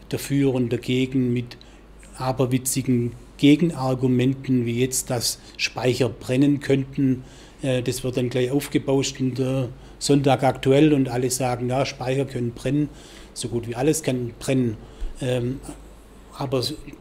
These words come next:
beim wenigsten steht's im Sonntag aktuell auf der Titelseite. Auch ein Auto kann brennen, aber es kommt nicht in der Sonntag aktuell, wenn mal ein Auto brennt. Aber jetzt brennt ja ein Speicher und plötzlich kommt er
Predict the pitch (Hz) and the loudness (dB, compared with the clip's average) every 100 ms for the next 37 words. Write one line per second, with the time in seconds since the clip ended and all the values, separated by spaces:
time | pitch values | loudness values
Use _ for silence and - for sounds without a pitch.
0 | - - - 127 123 131 135 - - 135 | -20 -12 -4 -2 2 2 0 -4 -4 -4
1 | 127 123 - 127 123 120 120 - 123 131 | -4 -6 -4 -2 -4 -4 -6 -4 -2 -2
2 | 120 123 113 147 139 - 120 117 110 - | -4 -8 -4 -2 -2 -2 -4 -4 -8 -14
3 | - - - 123 120 135 147 147 127 120 | -20 -18 -8 -4 0 2 2 0 -2 -4
4 | - 127 120 117 113 110 - 131 120 123 | -2 0 0 -2 -6 -10 -8 -8 -6 -6
5 | 131 120 120 120 - 135 131 123 127 - | -4 -4 -6 -8 -4 -2 0 0 0 0
6 | 139 147 139 127 127 127 151 151 - 123 | 4 4 4 0 -2 2 4 4 2 -4
7 | 113 - - - - - 135 127 123 - | -6 -10 -20 -20 -20 -10 -4 -2 -2 -4
8 | - 123 120 110 110 - 127 135 139 120 | -4 0 0 0 -4 -2 -2 0 0 -2
9 | - 113 - 117 - 113 113 110 | -2 -6 -6 -6 -6 -4 -4 -4